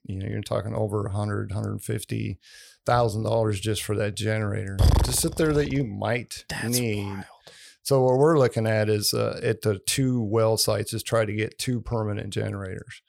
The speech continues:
Speaker 1: that are there always, just in case. And then we're looking at getting at least one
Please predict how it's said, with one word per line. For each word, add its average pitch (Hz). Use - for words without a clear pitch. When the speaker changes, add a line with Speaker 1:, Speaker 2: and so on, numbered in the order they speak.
Speaker 1:
that 117
are 117
there 104
always, 101
just 107
in 101
case. -
And 107
then 117
we're 110
looking 110
at 107
getting 104
at 107
least 117
one 113